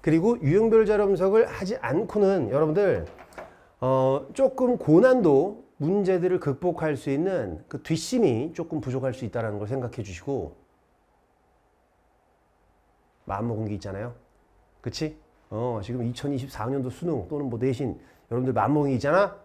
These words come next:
어, 그 초심 끝까지 유지한 채로 정말 정말 열심히 달려가는 한 시즌 되시길 바라는 바입니다. 아시겠죠? 좋습니다. 오티 여기까지 하고요. 이제 본격적인 유형별 자료 분석 일 강에서 여러분들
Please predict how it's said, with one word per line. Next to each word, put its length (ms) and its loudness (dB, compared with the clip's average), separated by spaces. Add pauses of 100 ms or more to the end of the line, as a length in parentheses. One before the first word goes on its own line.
(300)
어, 460 0 (380)
그 400 0
초심 640 -2
끝까지 420 -2
유지한 300 -4
채로 460 -6 (480)
정말 320 2
정말 220 2
열심히 440 0
달려가는 600 -4 (200)
한 140 -6
시즌 440 -4 (460)
되시길 380 -6
바라는 280 -4
바입니다. 440 -8 (100)
아시겠죠? 460 -2 (160)
좋습니다. 340 2
오티 200 8
여기까지 340 10
하고요. 360 8
이제 140 0
본격적인 800 6 (180)
유형별 220 2
자료 180 0
분석 200 -6
일 140 2
강에서 280 0
여러분들 540 -2